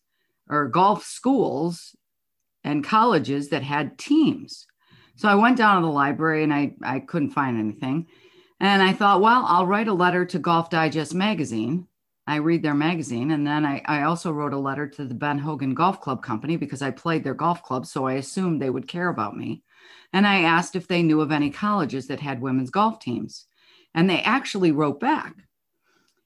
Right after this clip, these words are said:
And the number one school on the list was the University of Miami for me, because I live in Buffalo, New York. So if you lived in Buffalo, you'd want to go to Miami as well.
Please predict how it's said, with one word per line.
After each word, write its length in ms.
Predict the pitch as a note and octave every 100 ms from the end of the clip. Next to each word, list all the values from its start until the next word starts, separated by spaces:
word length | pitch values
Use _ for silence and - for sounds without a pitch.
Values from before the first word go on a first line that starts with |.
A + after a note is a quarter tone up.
| _ -
And 300 | F3 E3+ E3
the 60 |
number 260 | E3 F3+ F#3
one 220 | F3 E3
school 340 | E3 F3+ D#3+ D3+
on 220 | D3 C#3
the 80 | C#3
list 500 | E3+ F3+ D3+ - C#3+
was 280 | C#3+ C3+
the 100 | B2+
University 420 | C#3 C3 C3 C3 B2+
of 60 |
Miami 500 | B2 C3+ F#3 C#3 -
for 200 | - C3+
me, 480 | D3 F#3+ G#2 C#3 F3 -
because 280 | C#3+ C#3+
I 80 | C#3+
live 160 | C#3 B2+
in 120 | A#2+
Buffalo, 420 | F#3 F3+ C#3 C#3+
New 160 | C#3+ E3+
York. 320 | B3 D3+ -
So 260 | D3 B2+ B2+
if 60 | - -
you 140 | D3
lived 200 | C#3+ C3+
in 120 | C3
Buffalo, 360 | A#2+ C3+ C#3+ C#3+
you'd 240 | C#3+ C3
want 160 | B2+ C3+
to 80 | C3
go 100 | B2+
to 60 |
Miami 400 | B2+ A#2 B2 C3
as 140 | D3 D#3
well. 340 | B3+ B2 G#2+